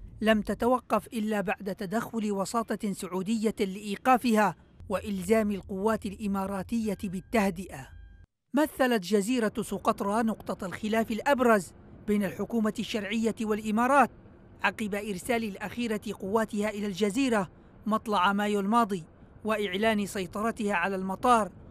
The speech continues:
وطرد القوات اليمنية منه. وتزامن هذا الإجراء العسكري مع تواجد رئيس الوزراء اليمني السابق أحمد بن دغر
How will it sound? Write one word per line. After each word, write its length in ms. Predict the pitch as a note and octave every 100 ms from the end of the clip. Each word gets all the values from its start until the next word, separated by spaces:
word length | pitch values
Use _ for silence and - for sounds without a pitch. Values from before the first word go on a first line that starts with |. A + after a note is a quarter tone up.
| - -
وطرد 420 | F#3+ A#3 G#3 F3+
القوات 540 | G3 F#3+ G3 G#3 G#3 G#3
اليمنية 680 | F3+ F#3 F#3+ F#3 F#3+ G3 -
منه. 300 | F#3+ A3 D#3 - - - - _
وتزامن 600 | A3 A3 B3+ B3 E4+ C4+
هذا 300 | A#3 B3 A#3
الإجراء 600 | G#3+ - F#3+ G#3 A#3 A#3+
العسكري 600 | G3+ G#3+ F#3+ - G#3+ A#3+ A3
مع 340 | G#3 F#3 F#3+
تواجد 580 | G3+ G3+ A#3 G3 G3+ G#3
رئيس 320 | F#3+ A3+ G#3
الوزراء 520 | G3+ G3+ G3 A3 A3
اليمني 480 | G3 G3 F#3+ G3+ A3+
السابق 420 | F#3 C4+ C4+ A3+ - _ _ -
أحمد 380 | F#3 - A3 F3+
بن 160 | G#3+ A3
دغر 320 | D4 G3